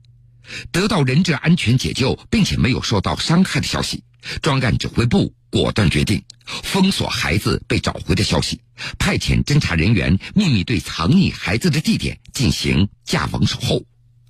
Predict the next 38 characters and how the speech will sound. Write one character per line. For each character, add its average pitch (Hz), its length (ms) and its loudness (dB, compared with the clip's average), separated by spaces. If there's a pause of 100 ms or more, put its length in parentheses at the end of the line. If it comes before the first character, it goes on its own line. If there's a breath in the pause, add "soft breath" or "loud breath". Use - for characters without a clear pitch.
(240 loud breath)
同 262 180 2
时 92 300 0 (120 loud breath)
让 101 180 2
王 76 140 2
某 151 140 2 (100)
答 117 180 0
应 120 220 2 (160)
绑 85 220 2
匪 - 140 0
的 - 80 -4
要 76 120 -2
求， - 300 -4 (160 loud breath)
继 - 180 0
续 - 340 0 (120)
交 87 220 0
付 73 180 -4
赎 69 180 -2
金。 71 220 0 (1700 loud breath)
侦 185 180 2
查 95 200 0
人 98 200 2
员 76 280 2 (160 loud breath)
在 - 140 0
准 73 220 2
备 - 140 -2
好 - 180 -6
赎 - 240 0
金 185 220 4
以 - 40 -10
后， - 280 -2 (300 loud breath)
绑 151 180 2
匪 - 240 -2 (160 loud breath)
又 233 180 4
几 - 200 -4
次 - 220 -2
变 104 240 0
换 85 260 -2
了 60 180 -2